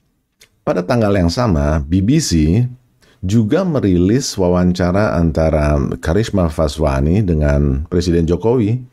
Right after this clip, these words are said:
Karishma ini adalah, eh, Asia Business Correspondent B B C.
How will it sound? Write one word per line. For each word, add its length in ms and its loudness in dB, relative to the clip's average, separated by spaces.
Karishma 560 0
ini 640 2
adalah, 880 2
eh, 400 0
Asia 240 2
Business 320 -2
Correspondent 640 0
B 160 2
B 80 4
C. 240 -2